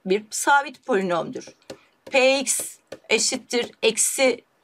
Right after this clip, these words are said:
kök beş, karekök beş bir sabit polinomdur. Bu örneklerimizi çoğaltabiliriz. Sabit polinomda dikkat edin, x değişkenine bağlı bir ifade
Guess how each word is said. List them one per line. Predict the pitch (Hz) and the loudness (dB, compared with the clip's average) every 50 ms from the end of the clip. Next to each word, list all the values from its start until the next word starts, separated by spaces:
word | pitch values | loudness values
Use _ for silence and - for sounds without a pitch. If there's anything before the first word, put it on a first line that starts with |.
| _ _ | _ _
kök | - - 220 220 214 - - - - | 0 2 2 2 2 -2 -8 -4 0
beş, | 190 185 196 226 - - - | 2 2 2 2 0 -2 -4
karekök | - - - 220 190 185 185 202 - 214 180 180 - _ | -6 -4 -2 -2 -2 -2 -4 -2 0 0 0 0 0 _
beş | - 185 196 226 - - - _ _ _ | 0 2 2 0 -2 -4 -8 _ _ _
bir | 196 220 | -8 -6
sabit | 214 - - 233 226 220 214 240 254 - - | -6 -4 0 4 4 4 4 2 -4 -8 -4
polinomdur. | - 196 190 180 180 180 170 180 202 330 403 - - - - - - _ - | -2 0 0 0 -2 -4 -4 -4 -2 -4 -4 -4 -8 -14 -18 -18 -18 _ 0
Bu | 233 330 294 | 2 4 4
örneklerimizi | 262 247 233 214 208 - 208 196 196 196 190 214 214 214 359 370 370 - _ | 4 4 2 0 -2 0 2 4 4 4 4 2 2 2 2 0 0 -4 _
çoğaltabiliriz. | - - - 233 208 208 - - 262 254 233 196 180 165 175 - - - - - - | -2 2 4 4 4 4 4 2 2 4 4 4 4 2 0 -6 -16 -18 -20 -16 -12
Sabit | - - 302 277 277 277 311 - - | -4 2 4 4 4 2 0 -4 -4
polinomda | - 294 247 220 208 196 180 180 180 185 190 180 | -2 0 0 2 2 0 0 0 0 0 0 0
dikkat | 208 254 247 - 370 381 370 349 | -2 -6 -2 0 2 2 2 2
edin, | 277 262 359 - - _ _ _ _ _ _ - - _ _ - | 2 2 0 0 0 _ _ _ _ _ _ -20 -20 _ _ -4
x | 302 320 - - - - | -2 -2 0 -2 -2 0
değişkenine | - 254 247 254 247 - - - 233 226 226 220 202 202 | 0 2 2 2 2 2 0 0 0 0 2 2 4 4
bağlı | 196 202 196 190 190 185 190 185 | 4 6 6 6 6 4 2 0
bir | 196 294 277 | 0 -2 0
ifade | 285 262 - 214 226 208 180 170 - - 196 262 311 330 359 427 480 | 0 -2 0 0 2 2 4 4 2 2 2 2 2 2 2 0 -2